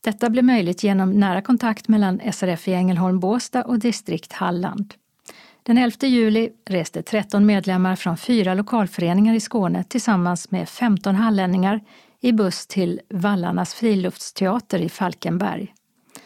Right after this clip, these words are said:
Bussen hämtade skåningarna i Ängelholm, sedan via Laholm och Halmstad. Att samarbeta över distriktsgränserna, liksom mellan lokalföreningarna, kan både spara pengar på dyra bussar och göra utbudet på aktiviteterna större.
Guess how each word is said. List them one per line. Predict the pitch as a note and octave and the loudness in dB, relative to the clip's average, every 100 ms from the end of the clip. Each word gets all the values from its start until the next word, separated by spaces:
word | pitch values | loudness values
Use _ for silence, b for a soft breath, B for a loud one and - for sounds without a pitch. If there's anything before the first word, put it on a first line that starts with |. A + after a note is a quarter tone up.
| B B B | B B B
Bussen | F#3+ F#3 G#3+ | -4 0 4
hämtade | A3 G#3+ G#3 G3 | 4 4 2 -4
skåningarna | G3 A#3+ G3 F#3 F#3 F#3 | -4 0 2 2 0 0
i | F#3 | 0
Ängelholm, | F#3+ F3+ D#3+ A#3+ C#4 B3 _ | 0 -2 -2 -2 -2 -8 _
sedan | - G3 E3+ G3 A3 | -10 -6 -2 0 2
via | A3 F#3 E3+ | 2 2 0
Laholm | D#3+ D#3+ - A3 A3 A3 | -2 -4 -2 0 2 2
och | A3 G#3+ | 0 -4
Halmstad. | E3+ E3 D#3+ - - - _ _ _ _ b b b b b b b | -2 -4 -4 -8 -10 -12 _ _ _ _ b b b b b b b
Att | G#3+ | -8
samarbeta | - B3 F3+ F3 B3 C4+ | 0 2 2 0 -2 -2
över | A#3+ | -2
distriktsgränserna, | G#3 G#3 - A#3 - - F#3 F3+ A#3+ C#4 A#3+ F3+ - | 0 -2 -2 -6 -6 -8 -4 0 0 0 0 0 -2
liksom | F#3+ F#3 - B3+ | -2 -2 0 2
mellan | B3 G3+ G3+ | 4 4 2
lokalföreningarna, | G#3 A#3 F3 - F3 F#3 G#3+ A3+ F3+ G3+ b b b | 0 -2 -2 -2 -2 2 2 2 0 -6 b b b
kan | - A#3 | -2 0
både | A3+ F#3 G3 | 2 0 0
spara | - B3+ B3 | -2 -2 -2
pengar | - G#3 F#3+ G3 G#3 - _ _ - | 0 0 2 2 0 -4 _ _ -6
på | F#3 | -2
dyra | F3 F3+ F3 | 0 0 0
bussar | E3+ F#3 - G3+ A3 A3 | 0 -2 -2 -2 -2 -2
och | A#3 | -2
göra | G#3 G3 G3 | 0 2 0
utbudet | A#3+ G#3 - F3 F#3 A3 | 0 -4 -4 -2 -2 -4
på | - | -4
aktiviteterna | G#3 G#3 G#3+ G#3 E3 - F3 D#3+ | -6 -2 -2 -2 -6 -4 -6 -6
större. | - F3 F#3 E3+ D#3 | -6 -4 -4 -4 -8